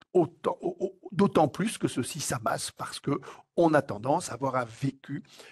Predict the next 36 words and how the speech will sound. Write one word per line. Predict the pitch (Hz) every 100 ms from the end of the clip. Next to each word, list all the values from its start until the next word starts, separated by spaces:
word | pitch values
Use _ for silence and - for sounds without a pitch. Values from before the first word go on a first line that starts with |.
| _
qui | - -
prend | - 147 165 - -
de | 131
plus | - 180 143
en | 131
plus | 151
de | 127
consistance. | 127 117 - - 92 -
C'est | 123
pour | 131
ça | 160
d'ailleurs | 117 120 151 156
que | 117
la |
plupart | - - 160 127
des | 131
personnes | 131 - 147 127 - - - - _
qui | - 147
écrivent | - 165 143 123 _
leur | 147 127
autobi-, | 127 - 123 139 -
autobiographie | - 127 123 113 104 - 170 220 - - - -
le | 123 131
font | - 151 143 -
généralement | 113 117 175 165 135 131 123 143 180 214 _ - _ -
en | 127
repoussant | 117 113 233 - 185 - 175 196
le | 147
moment | 139 147 160
où | 139
ils |
vont | 127
commencer | 120 131 131 - 139
à |
le | 131
faire. | - 110